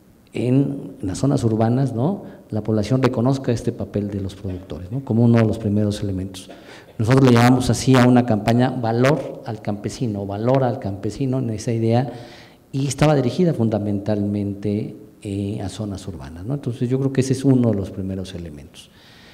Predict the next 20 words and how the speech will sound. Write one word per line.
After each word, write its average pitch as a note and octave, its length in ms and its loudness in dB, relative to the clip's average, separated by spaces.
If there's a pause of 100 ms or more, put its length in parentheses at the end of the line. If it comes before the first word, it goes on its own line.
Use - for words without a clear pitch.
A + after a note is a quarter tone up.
(640)
El C#3+ 140 2
segundo E3+ 540 6
es D#3+ 240 6
que D#3 640 0 (440)
tenemos C3 340 0
que C3+ 120 4
ver, C3 420 2 (180)
no A#2+ 180 -2
seguir B2 340 -4
perdiendo A2+ 340 -4
suelos G#2 360 -6
agrícolas. - 640 -12 (160)
Estos C#3 240 -2
suelos C#3+ 360 2
que B2 140 -4
perdimos C3 680 -2 (320)
de A#2+ 100 -2
esta B2 220 -2
zona C3 400 2
de A2 380 0